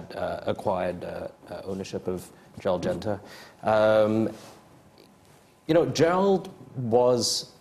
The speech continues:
an artist, more than a watch designer. And, you know, he was somebody who was consumed with his art. Uh, he painted every day. Um,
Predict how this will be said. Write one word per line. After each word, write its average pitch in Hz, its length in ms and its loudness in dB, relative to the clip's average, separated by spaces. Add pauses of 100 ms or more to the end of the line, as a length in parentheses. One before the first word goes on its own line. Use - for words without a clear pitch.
(440)
an 110 100 0
artist, - 540 -6 (840)
more 135 240 4
than 123 120 2
a 110 40 2
watch 95 240 -2
designer. 85 440 -4 (440)
And, 110 460 0 (580)
you 139 60 0
know, 117 140 4
he 135 120 4
was 139 200 4
somebody 127 400 2
who 107 240 2
was 101 400 2
consumed 113 920 0 (380)
with 104 300 0
his 104 220 0
art. - 400 -4 (320)
Uh, 107 80 2
he - 140 0
painted 117 320 0
every 107 180 2
day. 120 220 -2 (1160)
Um, 104 560 2